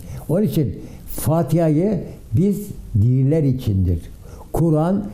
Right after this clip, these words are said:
diriler içindir. Yasin-i Şerif'i bir hatırlayalım. Onuncu ayeti, "Sen onları," diyor, "korkutsan da korkutmasan da onlar için fark etmez.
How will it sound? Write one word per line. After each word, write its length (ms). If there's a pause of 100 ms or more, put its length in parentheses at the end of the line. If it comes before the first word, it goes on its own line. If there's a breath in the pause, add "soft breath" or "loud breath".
(260 loud breath)
diriler 420
içindir. 600 (2500 loud breath)
Yasin-i 680
Şerif'i 640
bir 240
hatırlayalım. 1000 (1900 loud breath)
Onuncu 440
ayeti, 480
"Sen 240
onları," 500
diyor, 300
"korkutsan 680
da 160
korkutmasan 760
da 80
onlar 280
için 240
fark 320
etmez. 440